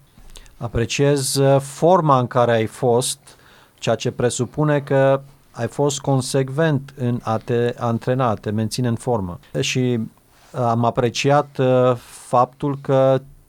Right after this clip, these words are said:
ți-a arătat spiritul de echipă prin loialitate, prin modestia care ai arătat-o atunci când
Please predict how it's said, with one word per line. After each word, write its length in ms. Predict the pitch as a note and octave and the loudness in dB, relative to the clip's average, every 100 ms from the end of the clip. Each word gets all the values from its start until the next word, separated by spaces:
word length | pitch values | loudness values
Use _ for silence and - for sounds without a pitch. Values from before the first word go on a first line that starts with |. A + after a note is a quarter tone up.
| - | -6
ți-a 140 | B2 | -2
arătat 400 | A#2+ A#2+ - C3 | 0 -2 0 -2
spiritul 460 | - C#3+ B2+ C3+ B2 | 0 -2 -2 0 0
de 160 | B2+ | 2
echipă 420 | B2 - D#3 C#3 A2+ | 0 0 -4 -2 -2
prin 480 | - A#2 A2+ A2 A2 | -2 -2 0 0 2
loialitate, 720 | A2 G#2+ G#2 - C#3+ C#3+ C#3 | 2 2 0 0 0 0 -2
prin 200 | C3+ A#2+ | -2 -2
modestia 440 | A2 A2 G#2+ D3+ C#3+ | -2 -2 -2 -2 -2
care 160 | C#3 | 0
ai 60 | C3 | 0
arătat-o 340 | B2+ C#3 C#3 | 0 0 -2
atunci 340 | C3 C#3 C#3 C#3 | -2 -2 -4 -2
când 300 | C#3 B2+ | -2 -2